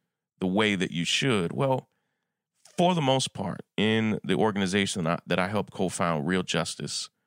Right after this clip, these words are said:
when we've lost, we've tried to do that.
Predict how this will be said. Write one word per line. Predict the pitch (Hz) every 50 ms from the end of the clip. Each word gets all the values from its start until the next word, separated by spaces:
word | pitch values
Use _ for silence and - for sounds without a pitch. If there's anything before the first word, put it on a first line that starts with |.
| _ _ _ _ _ _ _ -
when | - 101 135 160 185 196 180 165
we've | 139 139 139 127 117 101
lost, | 95 90 87 95 98 98 85 76 76 - - - - - - _ _ _ _ _ _ _ _ _ _ _ -
we've | - 110 110 104 - -
tried | - - - - 131 127 127 123 120 120 113 90 -
to | - 110
do | - - 87 80 80
that. | - - - 50 -